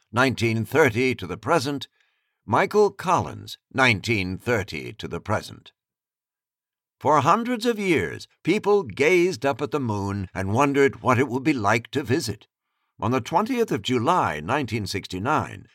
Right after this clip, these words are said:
American astronaut Neil Armstrong became the first person to step foot on its surface.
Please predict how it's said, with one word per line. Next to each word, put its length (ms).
American 540
astronaut 640
Neil 580
Armstrong 800
became 520
the 140
first 460
person 460
to 140
step 440
foot 400
on 220
its 240
surface. 600